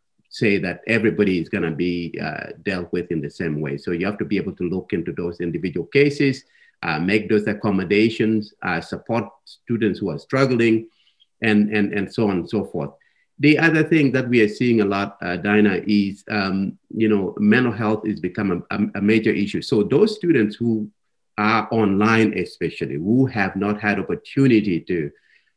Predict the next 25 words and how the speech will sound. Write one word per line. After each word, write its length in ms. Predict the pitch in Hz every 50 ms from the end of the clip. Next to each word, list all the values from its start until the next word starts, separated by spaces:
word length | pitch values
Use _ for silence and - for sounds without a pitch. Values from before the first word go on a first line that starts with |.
| _ _ -
uh, 580 | 87 80 80 73 71 78 50 50 50 50 - - _ _
to, 640 | - 101 87 80 78 76 71 69 69 71 - - - - -
uh, 280 | - - - - - - - -
interact 640 | 107 107 101 98 90 92 98 101 107 110 - - 107
with 140 | 95 - - -
other 240 | 101 101 101 98 101
kids 460 | - 113 98 98 101 98 - - -
and, 200 | - - - - _ -
and, 180 | - - - -
and 160 | - 76 76 -
be 220 | 101 104 110 107
with 200 | 101 107 92 82 95
their 140 | 92 90 -
friends 480 | - - 113 113 107 107 107 104 104 98
and 140 | 73 - -
so 240 | - - 113 107 104
on, 400 | 101 101 98 95 98 101 104 - _ _ _ _ _ _ _ _ _ -
uh, 300 | 87 85 80 78 76 76
to 120 | - - -
be 160 | - 104 104
socially 400 | 104 - 104 104 - 92 82 -
active 380 | - 98 104 - - 113 82 76
with 140 | 85 78 -
their 160 | 82 76 -
friends. 380 | _ - 101 95 87 90 -